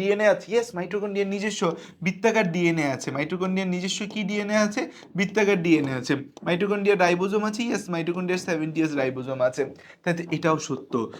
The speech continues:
তাহলে মিথ্যা আর সত্য নয় বা মিথ্যা, এটা আমাদের সকল প্রাণীকোষে সেন্ট্রিওল থাকে, এটাই হবে। তাহলে এই যে পুরো বিষয়টা, এই বিষয়টায় কিন্তু তুমি একটা কঠিন প্রশ্ন তুমি প্রথমে পারতেছিলে না, কিন্তু তুমি বারবার রি-,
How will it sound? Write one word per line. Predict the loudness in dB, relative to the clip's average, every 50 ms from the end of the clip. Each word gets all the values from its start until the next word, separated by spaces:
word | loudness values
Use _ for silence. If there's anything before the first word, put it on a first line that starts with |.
| -12 -4
তাহলে | 0 2 2 2 2 2
মিথ্যা | 0 -2 -2 -4 -4 -2 0 2 2 0 0 -2 -6 -18 _ _ -12
আর | -12 -8 -4
সত্য | -6 -6 -4 -2 -2 0 2
নয় | 2 2 2 2
বা | 2 0 0
মিথ্যা, | 0 -2 -4 -6 -4 -2 -2 -2 -4 -8 -12 -4 0 0
এটা | 2 4 4
আমাদের | 4 4 2 0 0 -4
সকল | -4 -2 -2 -2 0 0
প্রাণীকোষে | 0 2 2 2 0 0 -2 -2 -4 -4 -4
সেন্ট্রিওল | -4 -4 -4 -2 0 0 2 2 0
থাকে, | -2 -4 -4 2 4 4
এটাই | 6 6 4 2 2 0
হবে। | -4 -4 -6 -6 -8 -10 -18 -20 -20 _ -6
তাহলে | -6 -6 -6 -6 -6 -4 -2 -2
এই | -2 -2 -2
যে | -4 -4 -2
পুরো | 0 0 0 0 0
বিষয়টা, | -4 -4 -2 -2 0 2 0 0 0 -2 -8 -6 -2 0
এই | 0 0 0
বিষয়টায় | -2 -4 -4 -2 -2 -2 -2
কিন্তু | -2 -6 -8 -8 -6
তুমি | -6 -4 -4 -4
একটা | -6 -8 -10 -10 -8
কঠিন | -8 -6 -6 -8 -6 -4
প্রশ্ন | -4 -4 -4 -2 -2 -2 -4 -6 -10 -12 -8
তুমি | -6 -6 -6
প্রথমে | -6 -6 -6 -6 -2 0
পারতেছিলে | 0 0 0 0 -2 -4 -2 0 0 0 0 0
না, | -2 -4 -6 -10 -12 _
কিন্তু | -6 -2 0 0
তুমি | 2 2 2 2
বারবার | 4 4 4 4 2 4 4
রি-, | 4 4 4